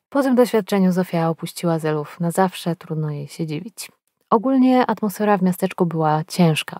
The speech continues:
Większość dzieci, które były wtedy w szkole, cierpiała prawdopodobnie na zespół stresu pourazowego, a jeśli nie, to przynajmniej była bardzo wystraszona,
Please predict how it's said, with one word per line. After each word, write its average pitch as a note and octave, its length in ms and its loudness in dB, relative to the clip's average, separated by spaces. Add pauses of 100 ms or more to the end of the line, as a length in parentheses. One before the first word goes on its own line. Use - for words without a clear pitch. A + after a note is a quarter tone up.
Większość D#3+ 340 -2
dzieci, E3 280 2
które F3+ 240 2
były E3 200 0
wtedy E3+ 260 -2
w - 60 -10
szkole, G3 300 4
cierpiała E3 440 -2
prawdopodobnie E3 640 0
na E3 180 0
zespół E3 360 -4
stresu G#3 420 0
pourazowego, F#3 920 2 (460)
a G#3+ 120 0
jeśli F#3+ 360 0
nie, E3 220 0
to E3 120 -2
przynajmniej D#3+ 500 -4
była D#3 320 2
bardzo F#3 360 2
wystraszona, F3 720 2